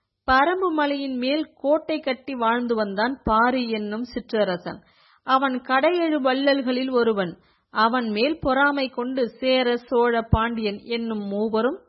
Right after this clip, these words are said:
தம்முடைய படைகளுடன் பரம்பு மலையை முற்றுகையிட்டனர். படைகளையெல்லாம் மலையின் மேல்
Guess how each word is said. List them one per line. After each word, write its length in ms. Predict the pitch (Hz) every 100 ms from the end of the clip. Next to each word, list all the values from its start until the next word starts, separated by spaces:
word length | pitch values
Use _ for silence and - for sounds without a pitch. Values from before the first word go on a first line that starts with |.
| _
தம்முடைய 500 | 277 277 277 254 226
படைகளுடன் 680 | 226 220 277 285 247 220 208 214
பரம்பு 400 | 240 254 311 311
மலையை 400 | 254 220 190 202
முற்றுகையிட்டனர். 1080 | 262 262 277 285 277 254 233 220 208 180 165 - _ _ _ _ _
படைகளையெல்லாம் 1000 | 202 196 214 226 220 220 220 254 349 339
மலையின் 580 | 240 247 285 294 269 226
மேல் 280 | 220 269